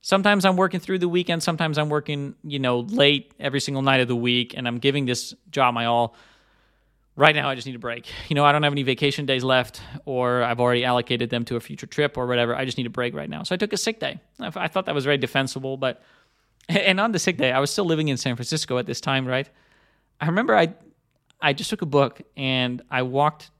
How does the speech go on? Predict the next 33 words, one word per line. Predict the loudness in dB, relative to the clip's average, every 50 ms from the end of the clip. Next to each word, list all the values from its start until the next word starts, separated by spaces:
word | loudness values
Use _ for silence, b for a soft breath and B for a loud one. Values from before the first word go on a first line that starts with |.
| -16 -10
to | -6 -4 -4 -4 -4 -4 -4 -4 -6 -8 -12 _ _ _ -18
a | -8
coffee | -2 -2 -2 -2 -2 -8
place | -12 -12 -12 -12 -10 -12 -14 -14 -14
near | -10 -4 -2 0 0 0 2
my | 2 2 2 2 2
apartment | 0 -2 -4 0 0 0 2 2 -2
in | -2 -2
San | -4 -6 -6
Francisco. | -6 -6 -6 -8 -8 -8 -8
And | -6 -4
I | -4 -2
just | -2 -2 2
sat | 4 4 2 4 2
there, | 2 2 2 2
and | 2 2
I |
remember | 2 4 2 4 4 4
I |
was, | 4 4 2 0
it, | -2 -2 0
it | 0 -2
was, | -2 -4 -2
I | -2 -2
remember | 0 0 2 2 2 2 2
very | 2 2 2 2 2
clearly. | -2 -2 0 0 -2 -2 B B B B B B B 2
Um, | 4 4 4 4 4 2 -2 -4 -8 b b b b b b b _ -2
I | -2 -2 -2
ordered | 0 0 0 2 2 2 0 2
a | 0
nice | 2 0 0 0
coffee | -2 -4 -4 -4 -4 -6 -8 -8 -8